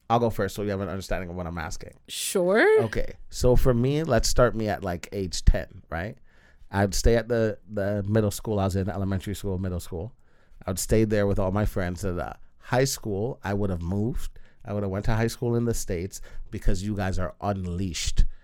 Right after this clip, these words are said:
Speaker 1: and I'm with the shits. I, I'm with the shits. Over here, they're like, "Uh, uh, you, I can't tell you."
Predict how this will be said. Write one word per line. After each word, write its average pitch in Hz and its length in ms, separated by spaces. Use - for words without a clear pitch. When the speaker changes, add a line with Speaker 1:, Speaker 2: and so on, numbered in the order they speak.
Speaker 1:
and 98 160
I'm 92 180
with 101 180
the 90 100
shits. - 560
I, 113 120
I'm 107 200
with 110 160
the - 60
shits. - 480
Over 139 200
here, 139 280
they're 123 140
like, 113 200
"Uh, 135 520
uh, 143 420
you, 139 320
I 139 120
can't 139 260
tell 135 180
you." 139 120